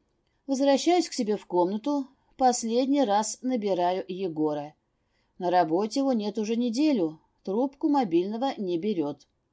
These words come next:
Горничная тащит наши чемоданы к выходу, а я бегло осматриваю дом, ничего ли не забыла. Залипаю на ноутбуке, который мне купил для дизайн-проектов Воронцов. Классная штука,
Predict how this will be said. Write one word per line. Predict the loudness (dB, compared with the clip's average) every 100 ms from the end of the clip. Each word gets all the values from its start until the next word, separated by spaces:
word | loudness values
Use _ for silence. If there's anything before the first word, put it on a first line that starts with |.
| _ _ _ _ _ -4
Горничная | 2 4 6 4 0 -2
тащит | 2 2 2 -2
наши | -2 -2 -4
чемоданы | -6 -2 0 0 -2 -4
к |
выходу, | -2 -2 -2 -2 -4 -4 _ _ _ _
а | 0 0
я | 2 0 0
бегло | -4 0 0 2 2
осматриваю | 2 2 0 0 -2 -2 0
дом, | 0 0 -4 -10 _ -14
ничего | -12 -8 -6 -2 0
ли | 0
не | 0
забыла. | -2 -2 -4 -4 -8 -12 _ _ _ _ _ _ _
Залипаю | -4 -2 -2 2 4 4
на | 2
ноутбуке, | 0 0 0 -2 -2 -2
который | -2 -2 -2 -4
мне | -4 -4
купил | -4 -2 -4 0
для | 0
дизайн-проектов | 0 -2 -2 -2 -2 -2 0 -2 -6 -8
Воронцов. | -4 -2 -2 -4 -6 -8 _ _ _ _ _ _
Классная | -2 2 2 2 -6
штука, | -4 -4 -4 -4 -6